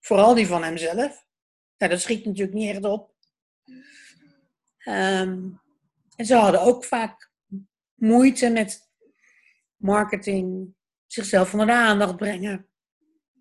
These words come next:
En vanuit het idee, ik wil niet op mijn borst kloppen, daar gaat het helemaal niet om, maar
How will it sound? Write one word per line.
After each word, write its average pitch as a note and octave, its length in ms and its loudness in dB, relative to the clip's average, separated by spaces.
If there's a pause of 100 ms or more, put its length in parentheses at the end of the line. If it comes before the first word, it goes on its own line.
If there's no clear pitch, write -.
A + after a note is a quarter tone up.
(680)
En B3 80 -4
vanuit A3 240 2
het G#3+ 100 -4
idee, G#3+ 280 4
ik G#3 140 -4
wil A3+ 140 -2
niet A3+ 160 -2
op A3 60 -4
mijn G3+ 120 -6
borst G#3 280 -10
kloppen, A3 340 -4
daar G3 180 -12 (480)
gaat E3+ 220 -6
het G3+ 100 -6
helemaal G3+ 220 -4
niet G3 140 -2
om, G3+ 180 -4
maar A3 260 -6